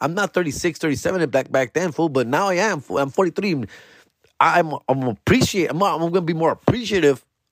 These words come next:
of this. I was also honest with her, and I told her I had a girlfriend. Maybe that didn't help. Okay, moving on. Um, yeah. Uh, how do you get over an ex, bro?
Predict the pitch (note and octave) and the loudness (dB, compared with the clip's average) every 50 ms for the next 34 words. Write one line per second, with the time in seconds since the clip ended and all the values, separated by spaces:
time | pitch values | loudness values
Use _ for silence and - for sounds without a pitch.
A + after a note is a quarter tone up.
0 | _ - A2+ C3+ B2+ D3 D#3+ C#3+ - - - _ - - _ _ _ _ _ _ | _ -4 -2 0 0 0 0 0 -2 -8 -14 _ -20 -20 _ _ _ _ _ _
1 | _ _ _ _ _ _ _ _ _ _ - - B2 C#3+ D3+ C#3 A#2 B2 A#2 A2+ | _ _ _ _ _ _ _ _ _ _ -2 0 2 4 4 4 4 4 2 0
2 | - G2 F#2+ F#2+ F#2 F#2 - - F#2 F2+ F#2 E2+ E2 E2+ - - F#2+ F2+ E2+ E2 | 0 -2 -2 -2 -2 -2 -2 -2 -2 0 0 0 0 0 0 0 0 0 -2 -4
3 | E2 D#2+ D#2 D2+ - _ _ _ _ _ _ _ _ _ - - E2+ D2 - - | -4 -4 -6 -8 -12 _ _ _ _ _ _ _ _ _ -6 -4 -4 -4 -4 -6
4 | D2+ E2+ F#2 F#2 F2+ F2 E2 - - _ - F#2+ E2 D2+ D2 - D2 C#2+ - - | -4 -2 0 0 0 0 -2 -6 -10 _ -4 -2 -2 -2 -4 -6 -6 -6 -8 -12
5 | - - - - - - - - - - - _ - - F3 E3 - A2+ F2 - | -20 -20 -20 -20 -20 -20 -20 -20 -20 -20 -12 _ 2 2 4 4 2 0 0 -2
6 | _ _ _ _ - D3+ F3 F3 D#3+ C3+ A2+ F#2 D#2 - _ _ _ _ _ _ | _ _ _ _ 0 4 4 6 6 4 4 2 -2 -6 _ _ _ _ _ _
7 | - - - _ _ _ _ _ _ _ _ - - - - - C3+ D#3 D3+ D3 | -20 -20 -20 _ _ _ _ _ _ _ _ -8 -6 -2 2 4 4 6 6 6
8 | D3 D3 D3 D3 C3+ A2+ F#2 - - - _ _ _ _ - - - _ - - | 4 4 4 2 2 -2 -6 -10 -14 -20 _ _ _ _ -20 -20 -20 _ -20 -20
9 | - - - - _ _ _ _ _ _ _ _ _ _ _ _ _ _ - A2+ | -20 -20 -20 -20 _ _ _ _ _ _ _ _ _ _ _ _ _ _ -14 -2
10 | - D3 D#3+ C#3 A2 G2+ - _ _ _ _ _ _ _ _ _ _ - - C#3 | 2 2 2 2 0 -8 -14 _ _ _ _ _ _ _ _ _ _ -2 2 4
11 | D3 D3+ D3 B2 A2 D3+ F#3 G#3+ A#3 G#3 D#3+ G3 G3+ G3 F#3+ F#3+ E3 D#3+ C3+ A#2 | 4 4 4 4 4 4 2 2 2 2 2 2 4 4 2 2 2 2 0 0
12 | A2 A#2 B2 A2+ F2 - - - F#2+ F#2+ F#2 F#2 F2 - | 0 -2 -2 -2 -4 -6 -8 -6 -4 -4 -2 -4 -6 -10